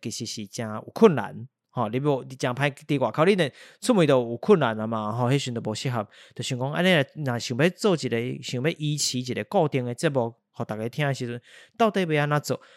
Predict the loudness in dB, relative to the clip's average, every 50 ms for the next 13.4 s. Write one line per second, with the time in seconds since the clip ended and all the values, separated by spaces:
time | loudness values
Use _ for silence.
0 | _ _ _ -4 -2 -2 0 0 0 -2 -2 -4 -6 -4 -2 -2 -2 0 0 2
1 | 2 2 2 2 0 0 0 0 -2 -4 -8 -12 -14 -6 -4 -2 -2 -2 -2 -2
2 | -2 -2 -2 -4 -6 -6 -8 -8 -8 -8 -8 -6 -6 -6 -6 -6 -4 0 2 2
3 | 2 2 0 -4 -6 -8 -6 -6 -6 -6 -4 -4 -4 -4 -4 -4 -4 -6 -4 0
4 | 2 2 2 2 2 -2 -2 0 0 0 0 0 0 -2 -2 -4 -4 -6 0 0
5 | 0 4 4 4 4 4 4 2 2 2 -2 -6 -12 -20 -20 -20 _ _ -2 0
6 | 2 4 4 4 2 -2 -4 -4 -2 2 2 2 2 0 0 0 0 0 0 -4
7 | -8 -8 -6 -4 -2 -2 -2 0 0 0 0 -2 -2 -2 -2 -2 -2 -4 -4 -8
8 | -8 -8 -10 -10 -12 -4 -2 0 0 0 0 -2 -4 -4 -6 -8 -10 -12 _ _
9 | _ _ -8 -8 -4 -4 0 2 4 4 4 2 2 2 2 4 4 2 2 2
10 | 0 0 -2 -4 -2 -2 0 2 2 2 2 2 2 0 -2 -4 -4 -4 -2 -2
11 | -2 -2 -2 -4 -4 -4 -4 -4 -4 -6 -8 -4 0 2 4 4 2 0 -6 -20
12 | -20 -20 _ -6 -4 -2 0 2 2 2 2 2 2 2 0 2 2 2 4 4
13 | 4 4 4 4 2 2 0 -4